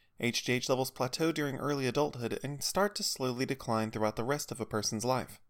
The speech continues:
This drop in growth hormone levels is also associated with a tendency to store more fat and lose strength as we get older.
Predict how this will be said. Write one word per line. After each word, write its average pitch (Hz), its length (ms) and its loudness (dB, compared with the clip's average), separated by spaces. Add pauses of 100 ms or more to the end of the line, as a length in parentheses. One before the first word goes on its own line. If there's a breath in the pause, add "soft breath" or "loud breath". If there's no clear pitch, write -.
(640 soft breath)
This 214 200 4
drop 147 320 4
in 156 80 -2
growth 120 220 4
hormone 113 240 2
levels 110 280 2
is 156 100 2
also 190 300 4
associated 120 580 0
with 110 120 -4
a - 20 -2
tendency 170 500 -2
to 139 60 -2
store 110 300 2
more 101 180 0
fat 160 340 2
and 170 240 -4
lose 196 220 -2
strength 151 400 -4
as 107 140 -2
we 110 80 0
get 104 100 -2
older. 127 320 2